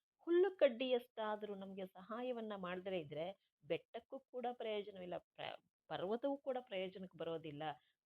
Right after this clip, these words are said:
ಹಾಗಾಗಿ ಚಿಕ್ಕ ಸಹಾಯ ಯಾವ ಸಮಯಕ್ಕೆ ಬೇಕು ಅನ್ನುವಂಥ ಟೈಮಲ್ಲಿ ಯಾರಾದ್ರೂ ಒಬ್ರು ನಮ್ಗೆ ಸಹಾಯಕ್ಕೆ ನಿಲ್ತಾರಂದ್ರೆ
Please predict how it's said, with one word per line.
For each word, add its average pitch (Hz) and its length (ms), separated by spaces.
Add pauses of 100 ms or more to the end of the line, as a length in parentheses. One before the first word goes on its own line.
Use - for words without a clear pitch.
ಹಾಗಾಗಿ 165 540 (400)
ಚಿಕ್ಕ 311 320
ಸಹಾಯ 165 600
ಯಾವ 202 560
ಸಮಯಕ್ಕೆ 240 680
ಬೇಕು 240 480
ಅನ್ನುವಂಥ 226 360
ಟೈಮಲ್ಲಿ 247 400
ಯಾರಾದ್ರೂ 240 600
ಒಬ್ರು 247 180
ನಮ್ಗೆ 214 220
ಸಹಾಯಕ್ಕೆ 202 540
ನಿಲ್ತಾರಂದ್ರೆ 160 600